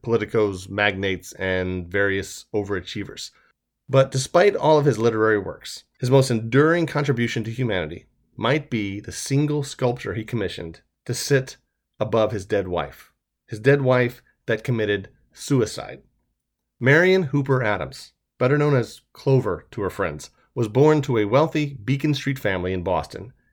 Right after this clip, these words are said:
and married Henry at age twenty-eight. Socialite and photographer are the two words usually used to describe Clover, with the latter, photographer, taking on a particularly grim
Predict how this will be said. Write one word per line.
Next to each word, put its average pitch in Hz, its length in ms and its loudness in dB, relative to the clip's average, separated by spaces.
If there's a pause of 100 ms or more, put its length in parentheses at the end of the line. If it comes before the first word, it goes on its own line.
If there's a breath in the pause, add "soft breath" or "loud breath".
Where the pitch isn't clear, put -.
(100)
and 107 100 -4
married 151 320 4
Henry 101 320 -2
at 95 80 -4
age 107 280 -2
twenty-eight. 101 480 -6 (1080)
Socialite 156 800 2 (140)
and 120 440 2
photographer 131 680 -4 (100)
are 101 160 2
the 101 160 -4
two 165 200 -2
words 113 380 4
usually 151 540 0
used 113 400 0
to - 80 -14
describe 101 440 -2
Clover, - 380 -10 (240)
with 131 80 0
the 131 120 4
latter, 127 360 4
photographer, 117 720 -2 (280 soft breath)
taking 143 320 0
on 120 240 2
a 113 140 -2
particularly 135 760 -2
grim 117 580 -2